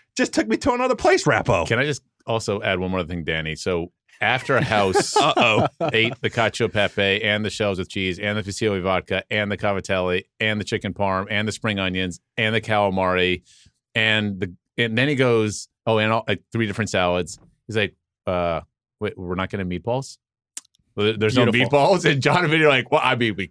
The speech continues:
Speaker 2: could. Do you want, are you sure?" And he's like, "Yeah." It's like, "All right, can we fire one meatball, please?" So they brought out, like, one
Speaker 3: One
Speaker 2: meat-, no,
Speaker 3: meatball?
Speaker 2: yeah, it's one meatball order, actually. So it comes with two meatballs and, and the garlic bread.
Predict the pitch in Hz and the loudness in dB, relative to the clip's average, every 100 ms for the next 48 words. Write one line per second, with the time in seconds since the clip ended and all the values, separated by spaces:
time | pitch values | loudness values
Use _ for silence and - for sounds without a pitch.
0 | - 143 175 104 120 113 147 131 117 117 | -2 2 2 0 0 2 2 2 -2 2
1 | 147 165 254 135 127 131 135 135 123 117 | 4 6 4 2 0 0 0 0 -4 -4
2 | 110 185 208 185 196 - 127 110 131 123 | 2 4 4 2 0 -6 -18 -2 -2 0
3 | 147 160 147 156 147 160 160 156 151 160 | 2 2 2 0 2 2 4 2 2 2
4 | 131 113 101 110 85 107 113 117 131 127 | 2 0 0 -2 -2 0 2 2 2 2
5 | 127 120 - 92 131 147 147 147 147 147 | 2 0 0 -2 2 6 6 6 6 6
6 | 143 135 - 170 175 180 170 131 127 101 | 6 2 0 2 2 4 4 4 2 4
7 | 95 90 95 104 101 131 110 104 131 117 | 2 0 -2 -2 0 -2 -2 -2 -2 0
8 | 101 101 98 90 92 98 90 82 98 87 | 0 0 0 -2 -6 -6 -6 -4 -4 -4
9 | 78 80 76 | -6 -10 -10